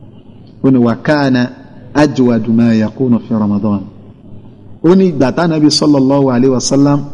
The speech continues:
tó tún wá tọrẹ jù, òun náà ni nínú àwẹ̀.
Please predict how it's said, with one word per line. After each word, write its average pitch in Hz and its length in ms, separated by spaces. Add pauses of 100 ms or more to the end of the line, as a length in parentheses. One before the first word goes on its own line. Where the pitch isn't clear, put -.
(320)
tó 147 100
tún 151 200
wá 151 180 (120)
tọrẹ 135 280 (140)
jù, 113 120 (500)
òun 131 280
náà 147 160
ni 113 120
nínú 127 260
àwẹ̀. 104 320